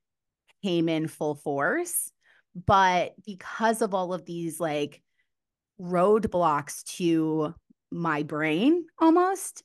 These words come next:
I wa-, I had to be so aggressive and diligent and obsessed with looking at things from a positive, optimistic perspective, not toxic positivity, just, like, reality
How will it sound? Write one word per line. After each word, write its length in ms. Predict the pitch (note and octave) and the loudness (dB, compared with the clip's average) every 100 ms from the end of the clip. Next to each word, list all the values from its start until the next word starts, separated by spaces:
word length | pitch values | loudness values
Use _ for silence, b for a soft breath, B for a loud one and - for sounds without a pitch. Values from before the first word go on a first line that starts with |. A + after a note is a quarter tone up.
| - | -4
I 120 | G3 | -2
wa-, 320 | F3 F3 F#3 - | 0 2 2 0
I 60 | |
had 300 | D#3+ E3 G#3+ | -6 -6 -6
to 80 | - | -6
be 160 | F#3 F3 | -8 -10
so 680 | - - - G#3 F#3+ G3+ G#3 | -10 -12 -4 2 4 4 4
aggressive 840 | G#3+ - F3+ F3+ E3 - E3 D3+ C#3+ | -2 -6 -4 0 0 0 -2 -2 -4
and 260 | E3 D#3+ - | -6 -6 -4
diligent 640 | F3 E3+ E3 D#3+ D3 D3 - | -2 0 -2 -2 -2 -4 -6
and 160 | D#3 | -6
obsessed 720 | C#3 D#3+ - - C#3 D#3 - F#3+ | -6 -6 -8 -4 -2 -4 -8 -6
with 300 | E3+ E3+ - _ _ - | -6 -6 -12 _ _ -8
looking 600 | E3 D#3 D#3+ F#3+ F3+ - | -2 0 0 0 -2 0
at 260 | F#3+ G3 - _ | 0 0 -2 _
things 560 | G#3+ F#3 F#3+ G3 - - b b b | -2 0 0 -4 -6 -12 b b b
from 220 | - G3+ | -2 0
a 80 | F#3+ | 0
positive, 760 | F#3 G3 F#3 G3 F#3+ F#3+ F#3 F3+ | 0 0 0 0 -2 -2 -4 -6
optimistic 640 | F3 F3 F3+ F#3 F3+ F3+ - | -4 -4 -4 -4 -4 -8 -6
perspective, 760 | G3 F3+ - D#3 - F#3 F#3 F#3 B B B | -4 -4 -6 -6 -2 -2 -2 -6 B B B
not 280 | F3 F#3 G3+ | 0 2 2
toxic 440 | - G#3 - G#3+ - | 2 0 0 -4 -2
positivity, 880 | A#3 A3 A#3 B3 A3 A#3+ A#3+ B3 - b b b b - | -2 -2 -4 -4 -4 -4 -6 -8 -10 b b b b -2
just, 280 | G#3+ F#3+ | 0 2
like, 200 | F3+ F3 - | 2 0 -2
reality 880 | E3+ F#3+ F3+ E3 E3 E3+ E3+ E3+ | -4 0 4 4 4 2 0 -2